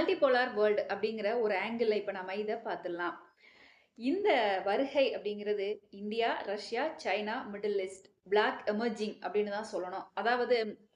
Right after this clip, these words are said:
ஃபாரின் பேமெண்ட்ஸ் அப்படிங்கிறது இனிமேல் ஃப்ளெக்சிபிள் ஆகும். அதே மாதிரி இம்போர்ட் டேக்ஸு,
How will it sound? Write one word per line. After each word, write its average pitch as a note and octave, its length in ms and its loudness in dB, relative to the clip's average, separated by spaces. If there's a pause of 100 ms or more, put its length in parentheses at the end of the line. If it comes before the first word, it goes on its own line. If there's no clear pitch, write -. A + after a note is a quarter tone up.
(120)
ஃபாரின் D#4+ 420 4
பேமெண்ட்ஸ் A3 400 0
அப்படிங்கிறது G3 480 -4
இனிமேல் G#3+ 500 -2
ஃப்ளெக்சிபிள் G#3 500 0
ஆகும். F#3 420 -2 (360)
அதே B3 200 4
மாதிரி A3+ 540 2
இம்போர்ட் C#4 300 2
டேக்ஸு, G#3 640 0